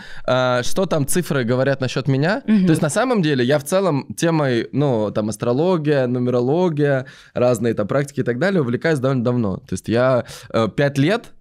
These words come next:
Speaker 1: конкретно хожу там раньше раз в месяц, я прям конкретно ходил к астрологу. Сейчас уже пореже, как бы, но всё равно, то есть мне в целом это даёт какую-то веру,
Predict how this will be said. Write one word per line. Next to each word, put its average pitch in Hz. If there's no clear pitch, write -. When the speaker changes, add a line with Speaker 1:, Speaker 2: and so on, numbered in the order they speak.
Speaker 1:
конкретно 135
хожу 127
там 110
раньше 135
раз 123
в 117
месяц, 147
я 113
прям 104
конкретно 110
ходил 107
к -
астрологу. 101
Сейчас 123
уже 120
пореже, 170
как 104
бы, 101
но 117
всё -
равно, 165
то 110
есть 104
мне 202
в -
целом 190
это 131
даёт 131
какую-то 107
веру, 147